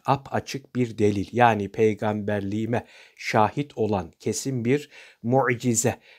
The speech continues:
Öyle beyine ki min rabbikum,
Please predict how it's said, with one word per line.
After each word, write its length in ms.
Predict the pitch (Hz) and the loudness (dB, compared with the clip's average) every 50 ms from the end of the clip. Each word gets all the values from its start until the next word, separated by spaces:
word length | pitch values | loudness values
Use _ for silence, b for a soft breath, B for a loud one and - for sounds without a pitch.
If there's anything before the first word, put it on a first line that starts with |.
| b b - | b b 6
Öyle 460 | 131 151 156 147 131 120 107 95 98 | 8 8 8 8 6 4 2 4 4
beyine 520 | 110 110 104 98 107 104 104 101 117 151 | 4 4 2 0 -4 -4 -2 -2 -2 -2
ki 340 | 160 - - 175 180 185 185 b b b b b | -2 -4 -6 -6 -6 -6 -8 b b b b b
min 160 | 110 110 117 | 0 2 4
rabbikum, 800 | 120 120 113 120 120 117 - - 185 196 190 - - 120 101 98 | 4 4 4 4 2 2 2 0 0 -2 0 0 0 -2 -2 -2